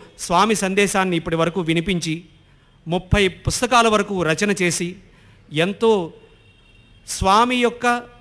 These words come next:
వాణిని మనందరం అనుకుంటాం,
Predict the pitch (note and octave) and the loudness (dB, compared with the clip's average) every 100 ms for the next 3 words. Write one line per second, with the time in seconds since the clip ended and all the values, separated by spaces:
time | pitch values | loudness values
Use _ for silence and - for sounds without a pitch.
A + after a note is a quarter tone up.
0 | - - - C#3 D3+ G3+ A#3 A3 F3+ D#3 | -20 -20 -10 2 4 6 4 2 0 -4
1 | - - - - _ _ _ - - D#3 | -12 -20 -20 -20 _ _ _ -20 -10 -4
2 | D#3+ E3+ G3+ G3 G3 G3 F#3 D#3 | -2 0 0 -2 -2 -2 -2 -2